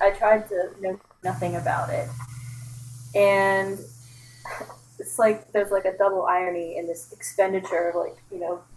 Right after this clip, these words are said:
buying this all at once, is that as soon as I got it home, I, like, didn't open the box for, like, two to three <laughs> months 'cause I got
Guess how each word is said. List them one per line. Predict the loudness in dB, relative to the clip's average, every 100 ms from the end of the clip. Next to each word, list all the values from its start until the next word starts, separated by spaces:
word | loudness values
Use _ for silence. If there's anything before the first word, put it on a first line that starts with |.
| 2
buying | 4 4 -2 -6
this | -8 -2
all | 0 0
at |
once, | -2 -4 -4
is | -6
that | -4 -4
as | -6
soon | -4
as | 0
I | 4
got | 4
it | 2
home, | -2 -2 -2 -6 -12 _
I, | -2 -2 -6 _ _ -16
like, | -14 -6
didn't | -6 -4
open | -8 -4
the | 0
box | 2 2 -4
for, | -12 -10
like, | -10 _
two |
to | -4
three | 0 0
<laughs> | 0 4
months | 4 4 -2 -2
'cause | -10 -8
I | -6 -8
got | -6 -6